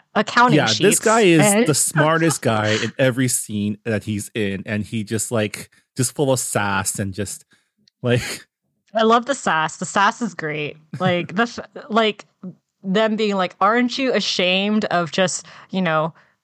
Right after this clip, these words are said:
Speaker 1: being smart and just reading the
Speaker 2: <laughs>
Speaker 1: classics and admiring previous dynasties that we've conquered? Like,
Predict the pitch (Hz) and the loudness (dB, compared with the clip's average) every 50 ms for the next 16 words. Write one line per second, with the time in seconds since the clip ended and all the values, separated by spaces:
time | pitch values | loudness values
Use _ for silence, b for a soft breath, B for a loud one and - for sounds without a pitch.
0 | _ _ - 202 214 220 214 220 247 233 - - - - 185 175 165 165 180 208 | _ _ -2 0 2 4 4 4 2 0 0 -4 -8 -4 -2 0 2 2 2 2
1 | 240 240 240 - - 185 190 185 160 180 170 - 175 151 160 165 170 190 208 196 | 0 -2 -4 -6 -4 -2 -2 0 0 -2 -2 -4 -4 -4 -2 -2 0 0 0 2
2 | 196 190 180 - - - 151 156 - - 202 214 220 247 - - - - - 175 | 2 2 0 0 0 0 0 0 0 -2 0 0 0 -2 -4 -8 -10 -6 -2 -2
3 | 180 170 180 175 156 160 156 160 160 156 180 196 190 190 190 190 185 180 - - | 0 0 0 0 0 0 0 0 0 2 0 0 0 2 2 2 0 0 -2 -2
4 | - 185 175 175 156 175 175 175 175 - - - 143 139 147 160 170 170 - - | -2 -2 -2 -2 -2 0 0 0 0 -2 -2 -4 -4 -4 -4 -4 -4 -6 -6 -4
5 | 185 180 180 185 185 180 170 - 165 156 151 147 - - 151 160 156 156 147 - | -2 -2 0 0 0 -2 -2 -2 -2 -2 -2 -2 -6 -8 -6 -4 -4 -4 -6 -8
6 | - - _ _ - - 160 147 151 151 - 196 196 208 214 208 - 156 151 147 | -12 -20 _ _ -4 -2 -2 -2 -2 -2 0 2 2 2 2 0 -2 -4 -6 -6
7 | - | -6